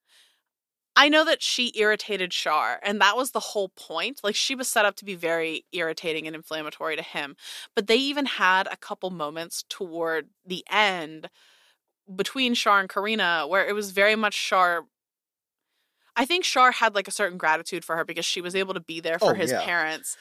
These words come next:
Speaker 2: I, I think
Speaker 1: right?
Speaker 2: that, like, if the story had continued, they probably would have gotten along better. It would have taken a little more, a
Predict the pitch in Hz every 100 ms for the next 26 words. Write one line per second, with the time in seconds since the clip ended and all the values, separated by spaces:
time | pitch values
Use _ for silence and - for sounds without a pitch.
0 | - 160 160 170 175 170 175 165 147 135
1 | - 151 147 160 - 151 131 123 117 104
2 | 110 104 95 90 98 - 113 110 107 95
3 | 98 - 98 95 85 90 87 87 - 90
4 | 110 113 139 147 131 160 - 123 139 107
5 | 98 92 87 87 101